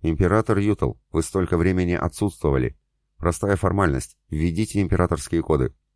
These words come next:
Правильное решение. Доверяй, но проверяй. Похвалил его Ютал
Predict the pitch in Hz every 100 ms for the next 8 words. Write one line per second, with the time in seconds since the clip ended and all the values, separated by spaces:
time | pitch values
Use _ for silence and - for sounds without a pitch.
0 | _ _ _ _ _ - 65 71 73 82
1 | 82 - 85 85 85 78 - 64 71 71
2 | 80 82 78 78 82 85 64 _ _ _
3 | _ _ _ 73 73 78 73 67 65 76
4 | 101 98 87